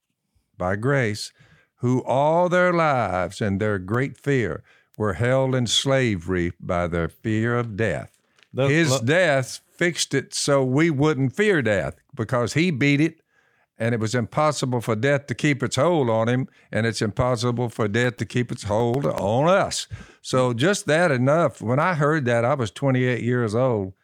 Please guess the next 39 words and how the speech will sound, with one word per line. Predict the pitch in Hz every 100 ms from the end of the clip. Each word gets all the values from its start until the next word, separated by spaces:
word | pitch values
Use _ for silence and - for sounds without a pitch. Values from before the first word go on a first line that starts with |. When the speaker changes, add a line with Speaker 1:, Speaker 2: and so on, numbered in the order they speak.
| _ _ _
Speaker 1:
and | - 101
I | 104 143
stopped | - - 127 127
in | 123 117
my | 113 123
tracks | - 127 117 92 - - _ _
on | 98 101 92
that | 123 131
point | - 131 90 - - _ _
right | - 95 120 113
there. | 120 82 - - _ _ _
I | 98
stopped | 101 - 127 -
Speaker 2:
Yeah. | 143
Speaker 1:
in |
my | 139 135
tracks | - 135 110 -
right | 113 113
there, | 123 110
and | 101
I |
said, | 95 98 87
"Wait | 82 113 139
a | 101
minute | 92 85
here. | 95 92 90 - _ _
How | - 113 160
in | 113
the | 98
world | 110 139 139
did | 120
I | 113 151
ever | 123 92
miss | 123 120 -
that? | 131 165 90 - _ -
We're | 98 95
talking | 123 117 110 107
immortality | 127 160 170 196 180 202 247 147
here." | 104 104 82